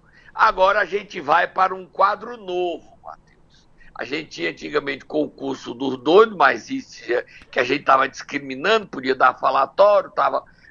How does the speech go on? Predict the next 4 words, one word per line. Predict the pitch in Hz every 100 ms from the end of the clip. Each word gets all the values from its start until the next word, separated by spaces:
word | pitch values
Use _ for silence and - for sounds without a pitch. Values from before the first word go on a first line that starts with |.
| _
o | 127
politicamente | - 175 175 - 160 160 160 -
correto | - 139 127 135 -
errado. | 123 117 185 233 208 -